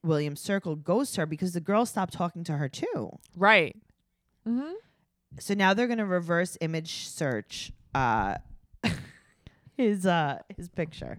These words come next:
Speaker 1: William's
Speaker 2: Right.
Speaker 1: picture. And these kids are L O L-ing at this picture.
Speaker 2: They're, I know. They're like, "This is your type?" <laughs>
Speaker 1: And she's like,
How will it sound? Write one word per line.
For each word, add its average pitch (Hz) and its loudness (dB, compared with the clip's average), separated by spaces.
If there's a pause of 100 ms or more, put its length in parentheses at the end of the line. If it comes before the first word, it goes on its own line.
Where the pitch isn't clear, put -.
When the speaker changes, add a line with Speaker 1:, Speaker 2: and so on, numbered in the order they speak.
Speaker 1:
William's 165 0
Speaker 2:
Right. 143 4
Speaker 1:
picture. - -8 (420)
And 170 4
these 190 2
kids 170 0
are 151 4
L 143 4
O 139 4
L-ing 113 -2
at 95 -8
this - -6
picture. - -10 (200)
Speaker 2:
They're, 254 6
I 208 10
know. 185 12
They're 208 12
like, 190 8
"This 208 10
is 277 12
your 214 12
type?" 220 8 (680)
<laughs> - -
Speaker 1:
And 339 12 (140)
she's 220 4
like, 220 2